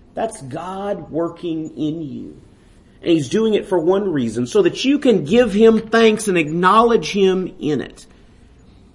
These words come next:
And that's the message to this Corinthian church. Yes, they have wealth. And Paul's admonishing them, "Give it away." Why? Because your trust is not to be in riches, but in the God who authored those riches.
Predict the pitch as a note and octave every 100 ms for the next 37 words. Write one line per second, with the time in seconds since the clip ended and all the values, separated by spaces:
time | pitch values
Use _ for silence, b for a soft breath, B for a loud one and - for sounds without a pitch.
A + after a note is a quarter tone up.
0 | _ _ _ - D3 D#3 A3 - - D#3+
1 | D#3 D3+ D3 - C3 C3 - C3 C3+ C#3
2 | G#2+ G#2 - E3+ - D3+ B2+ - E3 E3
3 | D#3+ G3 E3+ A#2 C3 F#3+ - - - -
4 | b b b - - A3 D#4+ D#4+ G#3+ A#3
5 | C#4+ D#4 - C#4 C4+ G#3 D3 A#3+ E4+ F4
6 | C#4+ A#3 A3 D#4+ F4 C#4+ F3+ - - B3+
7 | D#4 D#4+ B3 C#3 - - _ _ F3+ -
8 | G#3 D#3+ E3 - - A#3+ B3 A#3 F#3 E3
9 | G3 F#3+ - E3+ F3+ D3+ C#3 F#3 - G3
10 | E3+ D3 D3+ C#3 A2 C3 D3 E3 D3 C#3+
11 | - B2+ D3 - B2 G2+ F2 D#2+ D#2+ -
12 | - - - - -